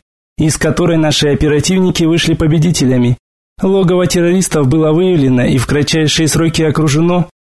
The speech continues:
прилегающая местность локализована. Любые возможности террористов избежать расплаты исключены». Звезда пресс-службы сделала многозначительную паузу,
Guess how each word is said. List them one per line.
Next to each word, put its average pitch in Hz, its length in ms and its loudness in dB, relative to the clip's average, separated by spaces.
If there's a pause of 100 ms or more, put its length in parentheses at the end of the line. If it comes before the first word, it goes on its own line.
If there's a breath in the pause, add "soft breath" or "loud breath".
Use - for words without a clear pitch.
(100)
прилегающая 156 840 0
местность 160 440 0
локализована. 143 840 0 (340 loud breath)
Любые 180 420 0
возможности 170 580 0
террористов 170 600 0
избежать 147 440 0
расплаты 156 500 -2
исключены». 160 640 0 (880)
Звезда 120 540 -4
пресс-службы 117 760 -6
сделала 117 460 -6
многозначительную 113 1040 -6
паузу, 101 520 -4